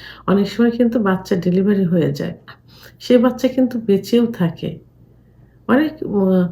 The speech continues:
হসপিটালে আইসিইউতে অনেক কি-, কিছু, উম, করেও বাচ্চা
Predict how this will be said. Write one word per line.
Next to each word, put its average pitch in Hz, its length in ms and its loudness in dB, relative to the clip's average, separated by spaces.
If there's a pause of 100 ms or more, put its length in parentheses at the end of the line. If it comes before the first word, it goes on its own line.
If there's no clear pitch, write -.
(220)
হসপিটালে 226 680 4
আইসিইউতে 214 640 -2
অনেক 226 360 4
কি-, 214 280 -6
কিছু, 202 480 -2 (340)
উম, 175 500 0
করেও 202 680 6
বাচ্চা 170 760 -2